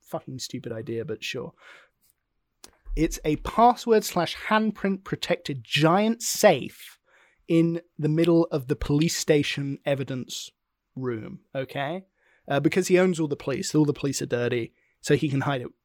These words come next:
in the police station, 'cause that's theoretically a very safe place for it. Don't put all your money in one place if people wanna steal it. <laughs> Um,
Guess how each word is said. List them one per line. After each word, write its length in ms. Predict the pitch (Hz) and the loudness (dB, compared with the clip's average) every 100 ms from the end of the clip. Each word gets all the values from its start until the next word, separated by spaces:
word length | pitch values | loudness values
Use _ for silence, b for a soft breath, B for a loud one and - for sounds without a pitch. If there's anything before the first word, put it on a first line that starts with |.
| - | -14
in 140 | 135 | -10
the 80 | 123 | -10
police 260 | - - - | -10 -10 -10
station, 440 | - - - 98 | -10 -10 -10 -10
'cause 140 | - 131 | -6 -2
that's 280 | - - - _ _ _ - - | -2 -4 -14 _ _ _ -20 -8
theoretically 680 | - 165 143 139 147 - 135 | 4 6 6 4 0 0 0
a 40 | |
very 260 | 123 131 131 - | 0 -2 -4 -4
safe 380 | - 131 - | -4 -4 -6
place 300 | - 151 151 | -2 -2 -2
for 160 | - 160 | 2 4
it. 180 | 165 - _ _ _ _ _ _ _ - | 2 -4 _ _ _ _ _ _ _ -2
Don't 240 | 151 160 | 2 2
put 120 | - | 0
all 120 | 156 151 | 0 2
your 100 | 143 | 2
money 280 | 143 151 | 2 2
in 100 | 147 | 0
one 180 | 143 143 | 0 -2
place 400 | - 143 151 - | -2 2 2 2
if 140 | 143 - | -10 -8
people 280 | 151 - | -8 -6
wanna 160 | 143 143 | -6 -4
steal 400 | - - 139 147 | -4 -2 2 2
it. 180 | 147 - | 0 -4
<laughs> 400 | - - - - | -10 -6 -4 0
Um, 440 | 247 202 185 185 | 2 4 6 4